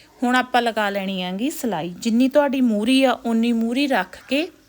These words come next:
ਜਿਹੜੀ ਆਪਾਂ ਉੱਪਰ ਮੋਢੇ ਕੋਲੇ ਨਿਸ਼ਾਨ ਲਾਇਆ, ਉਹਦੇ ਨਾਲ ਮਿਲਾ ਲੈਣਾ ਗਾ। ਇਸ ਤਰ੍ਹਾਂ ਮਿਲਾਉਣ ਤੋਂ ਬਾਅਦ ਹੁਣ ਆਪਾਂ ਸਿਲਾਈ ਲਗਾ ਲੈਣੀ ਆ।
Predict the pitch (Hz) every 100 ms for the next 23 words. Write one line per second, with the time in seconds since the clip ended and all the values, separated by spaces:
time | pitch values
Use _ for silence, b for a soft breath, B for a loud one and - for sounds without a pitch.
0 | - - _ _ _ - 226 208 226 269
1 | 302 277 269 254 - 240 233 214 208 269
2 | 285 269 240 - 208 226 254 240 233 208
3 | 214 240 233 233 220 185 147 - - -
4 | - - B B B B B 247 226 220
5 | 233 226 220 202 196 202 208 196 190 220
6 | 240 220 196 - 196 202 180 175 185 190
7 | 190 202 214 220 226 233